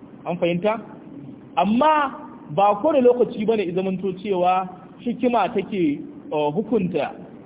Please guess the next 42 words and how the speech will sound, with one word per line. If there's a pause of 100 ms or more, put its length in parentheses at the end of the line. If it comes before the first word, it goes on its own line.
(260)
cewa
ka
bayyana
abin
da
ke
gaskiya.
Akwai
wasu
yanayi,
yanayi
na
rayuwa
da
zai
sa (480)
ɓoye
abin
shi
ne
maslaha. (840)
An
fahimta?
Da
haka
nan
da
Allah
ta'ala
yake
cewa
ku
ɓoye
gaskiya,
ba
ana
nufin
ɓoye
gaskiya
a (180)
kowane
yanayi.